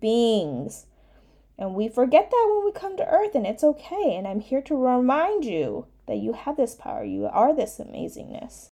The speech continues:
Lastly, before we wrap up today's episode, I want to share an exciting opportunity with you. If you're feeling inspired to dive deeper into the Bliss Soft Life and could use some personalized guidance, consider working with me one-on-one as your coach.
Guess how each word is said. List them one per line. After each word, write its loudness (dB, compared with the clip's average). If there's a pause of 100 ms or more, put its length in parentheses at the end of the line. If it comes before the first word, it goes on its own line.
(540)
Lastly, 0
before 0
we 0
wrap 2
up 4
today's -2 (140)
episode, 0
I -6
want 0
to -4
share -6
an -6
exciting -2
opportunity -2
with -12
you. -14
If -20
you're 0
feeling -2
inspired 4
to -14
dive -4 (100)
deeper -2
into -2
the -2
Bliss -4
Soft -2
Life 2 (380)
and -2
could 0
use 0
some -4
personalized 0
guidance, -4
consider 2
working 2
with 0
me -4
one-on-one 0
as -2
your -2
coach. -6